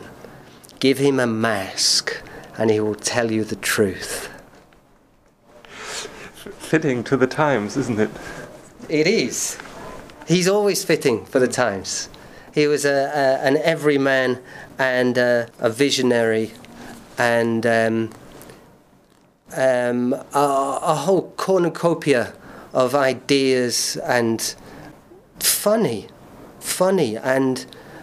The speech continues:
Speaker 1: and a massive influence on other writers, uh, Irish writers especially, great Irish writers like James Joyce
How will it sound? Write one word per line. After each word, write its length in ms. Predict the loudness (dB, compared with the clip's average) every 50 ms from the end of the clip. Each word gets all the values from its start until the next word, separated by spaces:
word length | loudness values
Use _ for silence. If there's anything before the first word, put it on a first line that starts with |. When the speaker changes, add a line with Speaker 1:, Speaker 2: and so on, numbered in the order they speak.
| -20 -20 -6 0
Speaker 1:
and 580 | 0 2 2 2 2 0 0 -2 -4 -6 -6 -8 -8 -4 -2 -2 0 0
a 60 | 2
massive 440 | 2 2 2 2 0 0 0 2 2
influence 520 | 2 0 0 2 2 2 2 2 0 0
on 220 | 2 2 2 2 0
other 360 | 0 0 2 2 2 2 2
writers, 800 | 2 2 2 2 0 -2 -4 -8 -8 -6 -4 -4 -4 -4 -4 -6 -10 -16 -20 -20 -20 -20 -20 -20 -20 _ _ -20 -20 _ _ _ _ _ _ _ _ -8 -2
uh, 260 | 0 2 2 2 0 0
Irish 440 | 0 0 2 2 2 0 0 2 2
writers 360 | 2 2 0 -2 -4 -4 -2
especially, 720 | -2 -2 0 2 2 0 0 0 -2 -4 -4 -4 -4 -6 -8 -6
great 360 | -2 0 2 2 2 2 0
Irish 420 | 0 0 0 0 0 0 0 0 2
writers 560 | 2 2 2 0 -4 -6 -8 -6 -6 -2 2
like 240 | 2 2 2 0 0
James 300 | 2 2 2 2 2 0
Joyce 340 | 2 2 2 2 0 -4